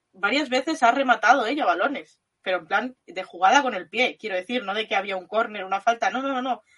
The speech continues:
De que el balón filtrado de Fiamma a Anita, la que luego estaba para rematarlo era Berta. No entendía <laughs> muy bien esa situación,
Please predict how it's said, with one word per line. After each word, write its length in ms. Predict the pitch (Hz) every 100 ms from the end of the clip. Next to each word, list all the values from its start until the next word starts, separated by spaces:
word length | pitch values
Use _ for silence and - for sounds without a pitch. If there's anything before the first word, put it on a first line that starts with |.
| _ _ _ _
De 320 | 208 220 202
que 180 | 214 196
el 100 | 185
balón 360 | 190 247 262
filtrado 640 | 302 269 233 247 247 240 - _
de 240 | 214 214 208
Fiamma 520 | 240 214 220 208 208
a 400 | - 196 190 -
Anita, 400 | 208 214 233 285
la 140 | 277 220
que 140 | 196 -
luego 220 | 208 240
estaba 260 | 247 247
para 160 | 240 226
rematarlo 560 | 220 226 208 196 226 277
era 140 | 196
Berta. 440 | 165 247 - - _ _ _ _ _ 208
No 80 |
entendía 420 | 214 277 285 247 -
<laughs> 40 |
muy 160 | 233 214 -
bien 140 | 254 339 _ _ _ _ - 294 -
esa 260 | 214 240
situación, 600 | 247 240 196 202 226 339